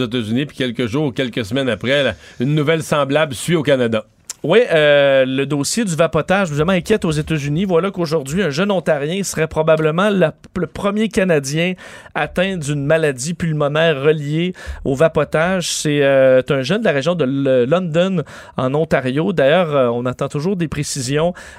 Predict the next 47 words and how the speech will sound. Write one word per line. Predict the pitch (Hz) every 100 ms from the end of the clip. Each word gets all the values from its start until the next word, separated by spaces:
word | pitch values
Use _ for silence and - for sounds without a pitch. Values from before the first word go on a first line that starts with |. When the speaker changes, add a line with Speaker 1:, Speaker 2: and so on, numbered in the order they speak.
| -
Speaker 2:
euh, | 131
du, | 120 113 131 135
euh, | 127 123 117 113 113 123 117
par, | 123 156 156 127
euh, | 131 117 110 107 104 120 104 107 107
donc, | 131 139 143
les, |
les | 123 120 123 131
autorités | 151 127 185
de | 170
la | 135
santé | 139 117 185
aujourd'hui | 175 139 117 156
pour | - 165 170
avoir | 143 135 160
un | 151
peu | 160
plus | 214
de | 170
détails | 160 139 185 185
sur | - 131
ce | 139
cas-là. | - 131 147 208 - - -
Mais | 131
le |
Bureau | 127 175 240
de |
la | 202
santé | 165 165 175
publique | 156 147 220
de | 156
Middlesex | 147 196 226 226 196 - - 196 - - 151
London, | 147 180 151 151 175 190 - - - -
euh, | 123 127 123 113
va | 123 143
donner | 143 190
des | 185 143
détails | 131 165 190
sur | 185 - 175 190 156
ce, | - 120
ce, | - 120 107
ce, | -
une | 127 127
maladie | 131 160 165 143 -
respiratoire | 180 156 - 151 139 135 170 160
grave | 127 127 180 180 135 123
décelée | 139 - - 160